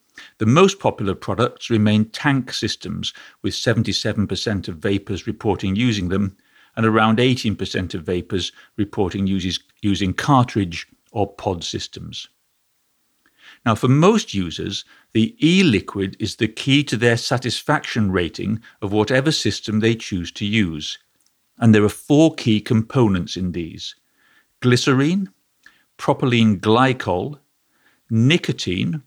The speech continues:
although some preparations can actually be nicotine-free, and flavoring.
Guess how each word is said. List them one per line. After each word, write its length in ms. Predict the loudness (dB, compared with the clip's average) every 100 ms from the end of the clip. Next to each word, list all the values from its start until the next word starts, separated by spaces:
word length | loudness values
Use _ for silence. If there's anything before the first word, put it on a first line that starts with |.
| -6
although 220 | -2 -2
some 320 | 0 0 0
preparations 680 | 0 -2 -2 -2 -4 -6 -8
can 280 | -8 -4
actually 360 | -2 -4 -6 -6
be 120 | -2
nicotine-free, 960 | 0 -2 -4 -10 -10 -8 -6 -6 -6 -10 _ _ _ _ _
and 180 | -2 -2
flavoring. 760 | -2 0 2 2 0 -6 -10